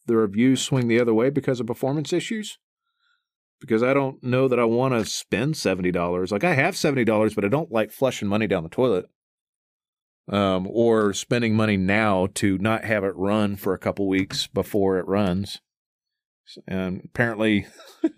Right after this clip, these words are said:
spoiled as they are, modern gamers are saying it's like a P S four era looking game. I don't quite agree with that. It's not the prettiest game. It's got a unique aesthetic.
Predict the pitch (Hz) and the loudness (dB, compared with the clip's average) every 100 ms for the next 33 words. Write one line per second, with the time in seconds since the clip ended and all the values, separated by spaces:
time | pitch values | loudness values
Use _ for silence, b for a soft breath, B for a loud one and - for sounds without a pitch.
0 | _ _ b b b b b - 165 160 | _ _ b b b b b -2 2 2
1 | 156 127 127 127 120 127 127 120 117 107 | 2 2 0 2 2 2 2 2 2 2
2 | 110 113 110 104 98 120 110 107 101 98 | 2 2 2 0 0 0 0 0 -2 -2
3 | 107 - 123 110 - 113 117 110 107 107 | -2 0 0 0 0 0 2 2 2 0
4 | 104 101 101 101 101 113 120 - 117 107 | -2 -4 0 0 0 0 -2 -2 -2 0
5 | 95 104 98 - 92 101 - 117 101 - | 0 0 0 0 -2 0 -4 -4 -4 -4
6 | 101 - 120 110 95 - 95 90 92 104 | -10 -2 0 2 0 -2 -4 -2 -4 -4
7 | 104 98 95 95 98 95 95 - 95 92 | -2 0 0 0 -2 -2 -4 -2 0 0
8 | 98 | -2